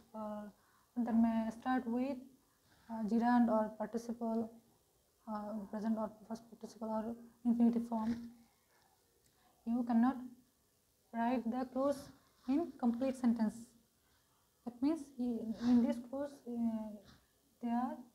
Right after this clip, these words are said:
they are, they are <coughs> must, must not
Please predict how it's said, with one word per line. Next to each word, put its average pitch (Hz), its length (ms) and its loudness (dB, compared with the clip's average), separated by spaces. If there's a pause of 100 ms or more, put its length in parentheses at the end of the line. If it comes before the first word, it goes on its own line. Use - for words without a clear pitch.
(1500)
they 254 60 -4
are, 247 160 0 (180)
they 226 140 0
are 294 1200 0
<coughs> - 0 -
must, 254 300 8 (960)
must 247 220 2
not 262 220 4